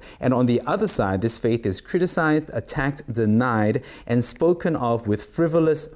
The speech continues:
blasphemies," on the other side. "Therefore, as I have told you, we commend you to the judgment of God. Teach as you think you can defend it in the sight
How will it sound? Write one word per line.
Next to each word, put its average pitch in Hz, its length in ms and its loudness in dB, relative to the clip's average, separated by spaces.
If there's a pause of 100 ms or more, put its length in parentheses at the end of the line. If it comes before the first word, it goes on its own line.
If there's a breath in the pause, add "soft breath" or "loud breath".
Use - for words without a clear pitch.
(120)
blasphemies," 107 960 0
on 90 60 -10
the 87 140 -8
other 90 180 -8
side. 85 340 -4 (380 loud breath)
"Therefore, 135 440 2
as 107 160 2
I 113 60 0
have 113 160 0
told 202 340 2
you, 101 220 2 (200 loud breath)
we 117 120 0
commend 135 640 2 (160)
you 165 420 2
to 151 140 -4
the 120 120 2
judgment 117 680 0
of - 200 -8
God. 85 440 -6 (280 loud breath)
Teach - 420 -6
as 107 260 0
you 190 160 4
think 120 480 0
you 117 160 -2
can 113 220 0
defend 143 480 0
it 147 200 2 (280 loud breath)
in 113 140 0
the 90 100 0
sight - 460 -4